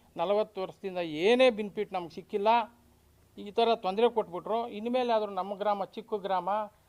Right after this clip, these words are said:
ಆ, ಅಂದ್ಬಿಟ್ಟು ಮೂಲಭೂತ ಸೌಕರ್ಯಗಳೇನು ಕೊಟ್ಟಿಲ್ಲ ಅಂದ್ಬಿಟ್ಟು ಎಲ್ಲ ಯೋಚನೆ ಮಾಡಿ ಅವರು ಅರ್ಜಿ ಸಲ್ಲಿಸಿದಾಗ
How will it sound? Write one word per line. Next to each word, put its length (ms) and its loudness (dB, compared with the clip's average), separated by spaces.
ಆ, 40 2
ಅಂದ್ಬಿಟ್ಟು 340 -4
ಮೂಲಭೂತ 460 -2
ಸೌಕರ್ಯಗಳೇನು 640 -6
ಕೊಟ್ಟಿಲ್ಲ 380 -2
ಅಂದ್ಬಿಟ್ಟು 500 -4
ಎಲ್ಲ 220 2
ಯೋಚನೆ 400 4
ಮಾಡಿ 320 -2
ಅವರು 220 2
ಅರ್ಜಿ 280 0
ಸಲ್ಲಿಸಿದಾಗ 600 0